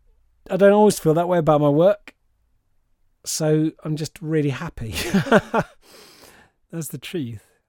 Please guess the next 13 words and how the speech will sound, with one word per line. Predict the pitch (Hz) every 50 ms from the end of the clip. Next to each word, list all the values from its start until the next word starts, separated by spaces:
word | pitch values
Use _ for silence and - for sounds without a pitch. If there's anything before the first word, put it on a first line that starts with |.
| _ -
I've | 131 120 _
just | - 143 120 -
done | - 139 131 131
something | 120 - 131 127 135 113 110 123 120 _ _ _ _ _ _ _ _ _ _ _ _ _ _ _ _ _ _ _ _ _ _ _ _ -
creative | - - 147 131 127 127 - - 117 110 101 101
that | 110 104
I | 107 107
didn't | 110 113 - 113 104
know | 123 117 113 113 110 107 101 - _ _ _ _ _ _ _ _ _ _ _ _ _ _ _ -
what | - 117 110
was | 113 -
gonna | - 123 117 110
happen, | 101 117 113 - - 107 107 117 120